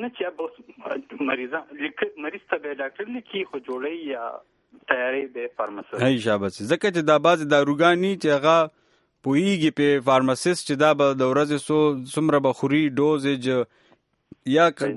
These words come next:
Speaker 2: دوه درې قسمه داروګان دي، د هغې نه یو دارو جوړول دي. نو ډاکټر
Speaker 1: ها.
Speaker 2: به یې لیکي، فارمسیست به یې تیاری. ځکه دلته داسې نه چې ډاکټر به تا ته ولیکي،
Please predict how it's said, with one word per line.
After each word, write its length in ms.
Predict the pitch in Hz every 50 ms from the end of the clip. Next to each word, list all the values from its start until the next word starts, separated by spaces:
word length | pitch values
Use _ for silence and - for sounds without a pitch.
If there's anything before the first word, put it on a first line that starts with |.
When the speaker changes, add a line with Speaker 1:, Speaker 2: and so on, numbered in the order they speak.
| 127 123
Speaker 2:
دوه 80 | 135 139 135
درې 140 | 123 147 160 160 -
قسمه 240 | 151 139 135 139 131 131
داروګان 360 | 131 127 127 127 127 156 160 156
دي، 60 | 151 139
د 20 | 135
هغې 140 | 131 131 147 147
نه 60 | 143 139 139
یو 100 | 151 160 165 147
دارو 240 | 147 143 139 135 135 127
جوړول 400 | 127 131 131 131 131 131 131 120 117
دي. 100 | 117 104 - _ _ _ _ _ _ _ - _ _
نو 40 | 113 120 123
ډاکټر 260 | 127 123 - - 160
Speaker 1:
ها. 60 | 156 156
Speaker 2:
به 40 | 151
یې 60 | 143 135
لیکي، 240 | 135 123 - - 170 175 -
فارمسیست 480 | - 135 127 127 120 113 - 147 147 - 131
به 80 | 123 117
یې 80 | 110 -
تیاری. 380 | 113 110 107 110 113 127 156 180 170 - _ _ _ _ _ _ -
ځکه 140 | 156 165 185 170 175
دلته 180 | 190 185 180 175 175
داسې 180 | 180 180 - 165 170
نه 60 | 190 202
چې 120 | 175 185 160
ډاکټر 220 | 160 147 139 170 175 165
به 40 | 160 143
تا 60 | 160 160
ته 180 | 147 - 180
ولیکي، 240 | 185 175 165 147 156